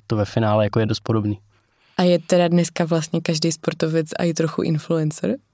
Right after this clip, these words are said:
Speaker 1: Já si myslím, že každý sportovec, který se tím chce fakt jakoby uživit,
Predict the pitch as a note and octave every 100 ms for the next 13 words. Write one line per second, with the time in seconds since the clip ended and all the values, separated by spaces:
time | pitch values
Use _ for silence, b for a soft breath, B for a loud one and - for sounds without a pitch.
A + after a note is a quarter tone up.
0 | _ - A#2 B2 A#2 B2 - C3 A#2+ -
1 | A#2+ G#2 A#2 A2 A#2 G#2+ A2 A2 - -
2 | A2+ A2+ - - A2 A#2 A#2 G#2+ G#2 A2+